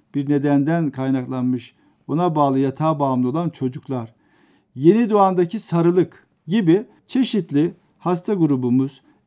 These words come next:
evinde herhangi bir ücret ödemeden, e, tüm sağlık hizmetlerinden faydalanabiliyor ve bunu Sosyal Güvenlik Kurumu olarak biz finanse ediyoruz. Aynı şekilde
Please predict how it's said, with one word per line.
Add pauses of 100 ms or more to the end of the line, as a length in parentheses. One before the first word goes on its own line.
evinde
herhangi
bir (360)
ücret
ödemeden, (600)
e,
tüm
sağlık
hizmetlerinden
faydalanabiliyor
ve
bunu
Sosyal
Güvenlik
Kurumu
olarak
biz (260)
finanse
ediyoruz. (160)
Aynı
şekilde